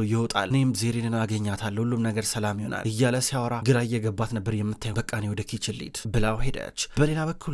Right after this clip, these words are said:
ደሚር በቀጥታ ወደ እነ ዜሬን ቤት እየመጣ ነው። በጣም ብዙ ስጦታ ይዞ ነበር የመጣው። ከዛ ቪዳን በር ከፍታ እየተቀበለችው ነበረ። "እንዴ ደሚር ለምን ተቸገርክ የኔ ልጅ?" ትለዋለች። "እንዴ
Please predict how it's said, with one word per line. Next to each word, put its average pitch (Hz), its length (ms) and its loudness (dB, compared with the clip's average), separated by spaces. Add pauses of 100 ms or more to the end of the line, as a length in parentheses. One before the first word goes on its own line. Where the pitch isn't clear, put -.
ደሚር 104 440 2
በቀጥታ 113 460 -2 (200)
ወደ 113 160 2
እነ 113 200 2
ዜሬን 107 320 0
ቤት 110 200 -4
እየመጣ 101 380 -4 (120)
ነው። - 180 -14
በጣም 147 340 2
ብዙ 143 200 -2
ስጦታ 131 400 -4
ይዞ 110 240 -2
ነበር 107 300 0
የመጣው። 101 580 -2 (220)
ከዛ 139 280 -2 (220)
ቪዳን 117 360 -2
በር 110 220 -2
ከፍታ - 260 -8
እየተቀበለችው 104 600 -6
ነበረ። 104 260 -4
"እንዴ - 220 -2
ደሚር 151 320 0
ለምን 151 220 -2
ተቸገርክ 123 460 -4
የኔ 117 160 0
ልጅ?" 131 160 -2
ትለዋለች። - 500 -6
"እንዴ 104 140 -2